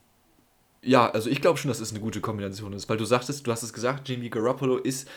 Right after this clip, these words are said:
ein solider Quarterback, ein Game Manager und Trey Lance ist halt, ja, der,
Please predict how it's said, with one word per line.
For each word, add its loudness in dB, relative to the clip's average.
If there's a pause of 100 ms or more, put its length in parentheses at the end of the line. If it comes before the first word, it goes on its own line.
(160)
ein -6
solider 2
Quarterback, -2
ein -8
Game 0
Manager -6 (640)
und -4
Trey 0
Lance 2
ist -6
halt, 0
ja, 4
der, 4